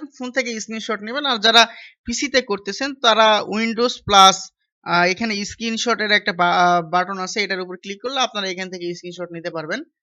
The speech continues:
তো নেওয়ার পরে আমাদের এটা ওখানে আপলোড করতে হবে। আরেকটা কাজ হচ্ছে যে আমাদের এই যে, এই যে আইডিটা, এটা হচ্ছে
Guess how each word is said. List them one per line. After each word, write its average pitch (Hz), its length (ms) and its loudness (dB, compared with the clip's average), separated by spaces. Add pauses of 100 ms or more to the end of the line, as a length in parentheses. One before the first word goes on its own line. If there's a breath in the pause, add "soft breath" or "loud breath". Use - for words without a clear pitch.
(460)
তো 185 220 -6
নেওয়ার 220 260 -2
পরে 254 180 -2
আমাদের 233 380 2
এটা 233 200 0
ওখানে 233 240 -4
আপলোড 226 360 -2
করতে 214 260 -8
হবে। 214 160 -4
আরেকটা 254 380 2
কাজ 233 260 -2
হচ্ছে 233 260 -4
যে 240 100 -2
আমাদের 226 340 0
এই 233 80 -2
যে, 220 120 -6
এই 226 120 -2
যে 220 100 -4
আইডিটা, 190 520 2
এটা 214 260 -2
হচ্ছে 202 320 -6